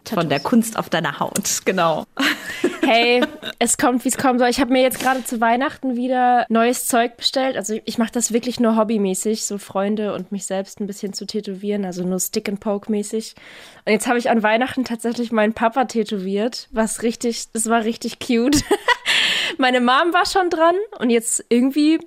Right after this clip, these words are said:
Speaker 2: hat mein Papa die Idee gehabt, die Schnapsidee gehabt, sich von mir tätowieren zu lassen. Und jetzt bin ich natürlich wieder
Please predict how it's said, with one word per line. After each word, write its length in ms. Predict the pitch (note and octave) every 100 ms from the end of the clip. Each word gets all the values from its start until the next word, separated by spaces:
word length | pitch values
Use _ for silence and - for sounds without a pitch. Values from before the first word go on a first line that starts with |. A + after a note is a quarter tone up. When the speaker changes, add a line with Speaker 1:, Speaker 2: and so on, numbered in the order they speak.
| _
Speaker 2:
hat 160 | - C4
mein 140 | C4
Papa 240 | B3+ B3+ A#3+
die 160 | A3
Idee 220 | G#3 A3 A3
gehabt, 500 | A3 G#3+ - - A3+ - -
die 80 | A3
Schnapsidee 560 | - B3 - A3 G#3
gehabt, 380 | G#3 G#3 G3+ - - - - -
sich 220 | A3+ -
von 120 | A#3
mir 100 | A3
tätowieren 440 | A3+ G#3+ G3+ A3+
zu 120 | A3+ G#3
lassen. 340 | G3+ - G#3+
Und 160 | G3+ G3+
jetzt 240 | A3+ - _ _ -
bin 140 | A#3
ich 100 | A3
natürlich 380 | A3+ - A3 G#3+
wieder 420 | A3 G#3+ G#3+